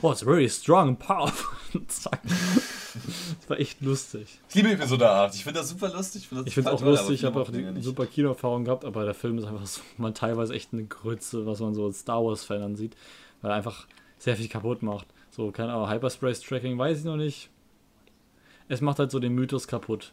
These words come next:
Speaker 1: weil es noch mehr,
Speaker 2: Ja.
Speaker 1: es ist halt so, das würde George, äh, George Lucas hat ja auch Episode acht auch gemocht, glaub ich. Ähm, ja, okay. Hyper-, Hyperspace war immer so die,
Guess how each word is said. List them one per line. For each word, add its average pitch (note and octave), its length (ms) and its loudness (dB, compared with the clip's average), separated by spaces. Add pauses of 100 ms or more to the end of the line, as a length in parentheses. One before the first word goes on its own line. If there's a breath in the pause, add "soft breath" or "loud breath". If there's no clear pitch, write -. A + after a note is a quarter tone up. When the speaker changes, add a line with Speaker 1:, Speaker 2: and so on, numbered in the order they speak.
Speaker 1:
weil A2+ 180 -2
es A2 140 -2
noch A2 100 -4
mehr, A#2+ 400 0 (420 soft breath)
Speaker 2:
Ja. G2+ 160 4
Speaker 1:
es G2 80 6
ist - 40 4
halt B2+ 140 4
so, B2 240 0
das B2 200 -8
würde B2+ 260 2
George, A#2 240 -2 (100)
äh, B2+ 80 -6 (220)
George A#2+ 220 -2
Lucas B2+ 180 2
hat A#2 80 -6
ja A#2+ 60 -2
auch A2 60 -4
Episode A2+ 240 -4
acht A2+ 120 -8
auch A2 120 -12
gemocht, A2 320 -4
glaub G#2+ 220 -6
ich. A#2+ 180 -8 (440 soft breath)
Ähm, G#2 520 -2 (480)
ja, G#2+ 160 -10
okay. G#2+ 480 -2 (500)
Hyper-, A2+ 280 -2
Hyperspace B2+ 420 -2
war B2+ 80 2
immer B2 160 -2
so A#2 100 -6
die, A2 300 -2